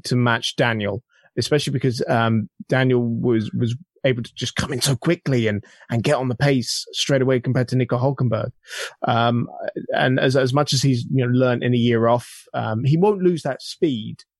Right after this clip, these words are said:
for sure, not in a year anyway. Um, but I think just, just embedding himself in, in the team, you know, Ricciardo's already set up there.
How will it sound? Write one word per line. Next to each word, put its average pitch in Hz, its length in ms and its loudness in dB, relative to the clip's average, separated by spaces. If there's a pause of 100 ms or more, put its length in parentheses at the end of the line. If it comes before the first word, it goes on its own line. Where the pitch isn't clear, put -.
(220)
for 143 100 0
sure, 123 340 2
not 127 200 0
in 113 260 2
a 117 60 2
year 117 340 4
anyway. 107 400 0 (360)
Um, 113 200 2
but 113 100 0
I 123 100 0
think 135 280 -2
just, 131 220 -4
just 127 180 -2
embedding 123 400 2
himself 117 400 0
in, 113 180 2
in 120 140 2
the 110 100 0
team, 127 380 2
you 117 80 2
know, 117 80 4
Ricciardo's 120 560 2
already 120 220 2
set 120 300 0
up 113 180 0
there. 113 220 2